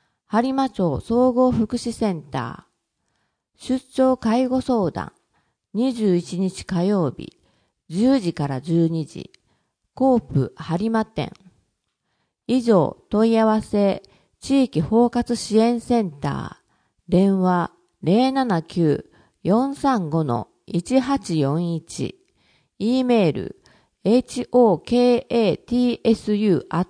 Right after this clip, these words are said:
トマークエイチエーアールアイエムエーハイフンダブルイーエルドットオーアールドットジェーピー。オレンジカフェの詳細の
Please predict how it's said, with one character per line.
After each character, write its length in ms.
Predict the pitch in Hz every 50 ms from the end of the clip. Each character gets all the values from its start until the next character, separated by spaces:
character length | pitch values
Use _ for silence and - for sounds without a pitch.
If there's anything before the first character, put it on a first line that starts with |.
| _ -
ト 100 | 240 240
マ 220 | 233 233 208 170
ー 40 | 139
ク 300 | - - - - - - - - - _ _ _ _ _
エ 160 | - 226 254 262
イ 60 | 254
チ 220 | - - 233 - -
エ 220 | - 233 226 196
ー 20 | - -
ア 200 | - 190 220 233
ー 40 | 233
ル 180 | 233 220 - -
ア 100 | 233 220
イ 140 | 185 - - -
エ 160 | 190 214 233
ム 160 | 240 240 240 233
エ 320 | 226 220 208 170 - -
ー 60 | - _ _
ハ 240 | _ - 214 220 202
イ 80 | 208
フ 120 | - 175 151
ン 160 | 143 - - _ _ _ _ _ _ _
ダ 220 | - 190 214 226 233
ブ 100 | 262 254
ル 180 | 254 233 -
イ 200 | - 226 233 233
ー 60 | - -
エ 180 | - 220 226 208
ル 160 | 170 110 -
ド 120 | - 143
ッ 60 | 143 - _ _
ト 260 | 160 151 - - - _ _
オ 260 | - 208 233 247 240
ー 60 | - -
ア 180 | - 233 226 214
ー 60 | 190
ル 100 | - 131
ド 160 | 139 147 143
ッ 60 | 143 - _ _ -
ト 240 | - - - - _
ジ 140 | 170 - 190
ェ 160 | 208 214 214
ー 60 | 202 - _ _
ピ 320 | 185 175 156 - - -
ー。 60 | _ _ _ _ _ _ _ _ _ _ _ _ _ _
オ 80 | - 220
レ 180 | 247 277 294
ン 60 | 302 294
ジ 140 | 262 294
カ 160 | - 294 294 269
フ 60 | 233
ェ 100 | 220 196
の 120 | 170 156
詳 280 | 156 - 196 196 196 196
細 300 | - 202 196 190 185 180
の 320 | 180 175 170 170 - -